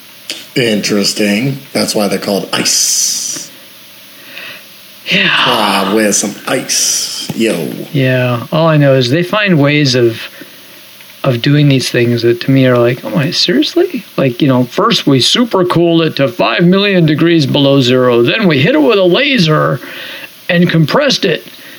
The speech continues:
Speaker 2: two gigapascals, of, of pressure, apparently. Anyway, and, and anyway, they do all this stuff, this weird, I'm like, "Where do they come up with these things?" I mean, I don't have any tools that'll do that. I've got a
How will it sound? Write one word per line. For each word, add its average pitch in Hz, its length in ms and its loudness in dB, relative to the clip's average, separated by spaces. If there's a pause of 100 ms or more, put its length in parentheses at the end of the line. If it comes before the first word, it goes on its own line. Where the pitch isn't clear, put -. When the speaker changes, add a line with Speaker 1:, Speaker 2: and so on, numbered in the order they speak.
(240)
Speaker 2:
two 190 220 2
gigapascals, 135 1300 0 (440)
of, 120 320 -2
of 147 220 -2
pressure, 127 440 0
apparently. 120 600 0
Anyway, 143 580 2
and, 139 160 2
and 156 180 2
anyway, 170 460 2
they 160 80 2
do 226 200 2
all 147 120 2
this 131 180 2
stuff, - 260 -2
this - 160 -2
weird, 143 320 2 (300)
I'm 233 100 2
like, 254 200 2
"Where 359 160 2
do 453 160 2
they 427 80 2
come 320 240 2
up 359 140 0
with 359 200 2
these 165 220 2
things?" 143 380 0
I 160 80 0
mean, 226 320 2 (1000)
I 185 100 0
don't 269 180 4
have 185 180 2
any 135 180 2
tools 120 420 2
that'll 110 180 2
do 113 180 0
that. 139 200 0
I've 151 160 0
got 151 160 0
a 120 180 0